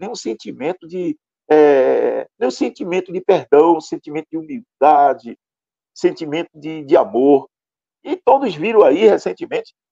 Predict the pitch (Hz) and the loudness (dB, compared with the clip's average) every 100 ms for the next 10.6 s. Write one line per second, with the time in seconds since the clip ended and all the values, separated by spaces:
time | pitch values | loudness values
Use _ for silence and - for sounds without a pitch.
0 | _ - 139 131 135 123 127 113 113 156 | _ 2 4 4 4 4 4 4 4 2
1 | 123 147 - 175 - - 135 143 - 190 | 4 2 2 0 0 0 0 2 4 4
2 | - - 180 - - 208 180 - - _ | 2 2 0 -2 -14 -8 -2 -2 -4 _
3 | _ _ _ _ - 208 180 170 - 208 | _ _ _ _ -2 0 0 -2 2 2
4 | 196 - 175 - 165 151 151 151 143 139 | 2 -2 -4 0 0 0 0 0 0 -6
5 | 92 120 160 131 85 - _ _ _ _ | -8 -16 -12 -10 -10 -12 _ _ _ _
6 | _ - - 151 156 - _ _ _ _ | _ -20 -2 2 2 0 _ _ _ _
7 | 123 127 131 120 143 107 104 131 - _ | 2 2 2 2 0 -2 2 2 0 _
8 | _ - 226 180 180 226 - 190 - 131 | _ -6 -2 -2 -4 -6 0 0 2 -2
9 | 117 - - 196 208 - - 156 165 - | -4 -10 -6 -6 -2 -2 -2 -2 -4 -8
10 | - 151 - 117 151 151 | -4 -2 0 0 -4 -6